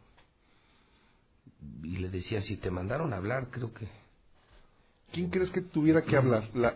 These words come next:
Speaker 2: la esposa, que es la que denunció la desaparición,
Speaker 1: No,
Speaker 2: o
Speaker 1: pero
Speaker 2: el
Speaker 1: más,
Speaker 2: hermano?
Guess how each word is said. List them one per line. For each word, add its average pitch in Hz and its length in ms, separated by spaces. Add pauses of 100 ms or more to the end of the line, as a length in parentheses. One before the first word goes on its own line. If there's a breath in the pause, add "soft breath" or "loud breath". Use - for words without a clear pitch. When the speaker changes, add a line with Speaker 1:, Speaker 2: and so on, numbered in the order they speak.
Speaker 2:
la 120 300
esposa, 180 500 (440)
que 143 80
es 135 40
la 151 120
que 143 140
denunció 120 420
la 139 120
desaparición, 120 800
Speaker 1:
No, 147 100
Speaker 2:
o - 40
Speaker 1:
pero 110 100
Speaker 2:
el 110 60
Speaker 1:
más, 107 100
Speaker 2:
hermano? 107 360